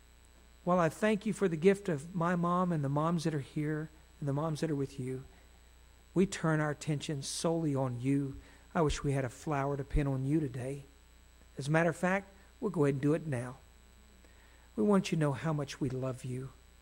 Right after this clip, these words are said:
We want you to know how much we appreciate your protection. We want you to feel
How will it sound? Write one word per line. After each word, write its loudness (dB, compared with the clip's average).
We 2
want 2
you 4
to 4
know 2
how 0
much -4
we 4
appreciate 2
your 2
protection. -6
We 10
want 2
you 2
to -4
feel -2